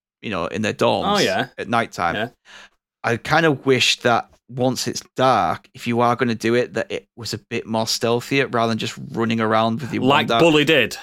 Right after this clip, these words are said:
Speaker 1: Yeah,
Speaker 2: You weren't
Speaker 1: you,
Speaker 2: allowed out.
Speaker 1: you're not
Speaker 2: Yeah.
Speaker 1: allowed out. You're not meant to be there. There should be, there
Speaker 2: You
Speaker 1: should
Speaker 2: can
Speaker 1: be
Speaker 2: in this.
Speaker 1: things in
Speaker 2: <laughs>
Speaker 1: teachers or things in the hall that you should be able, you, that you have to work around. I just,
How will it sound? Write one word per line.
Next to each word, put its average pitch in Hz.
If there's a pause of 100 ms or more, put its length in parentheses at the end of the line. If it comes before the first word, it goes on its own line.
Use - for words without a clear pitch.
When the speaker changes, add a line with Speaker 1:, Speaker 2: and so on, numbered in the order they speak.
Speaker 1:
Yeah, 127
Speaker 2:
You 127
weren't 131
Speaker 1:
you, 127
Speaker 2:
allowed 120
out. 117
Speaker 1:
you're 135
not 151
Speaker 2:
Yeah. 139
Speaker 1:
allowed 143
out. 135
You're 98
not 120
meant 131
to 113
be 131
there. 98 (200)
There 113
should -
be, 110 (120)
there 131
Speaker 2:
You -
Speaker 1:
should 127
Speaker 2:
can 131
Speaker 1:
be 120
Speaker 2:
in 117
this. 143
Speaker 1:
things -
in 139
Speaker 2:
<laughs> -
Speaker 1:
teachers -
or 110
things 127
in 120
the 113
hall 117
that -
you 107
should 123
be -
able, -
you, 120 (400)
that -
you 131
have 147
to 127
work 120
around. 143
I 131
just, 120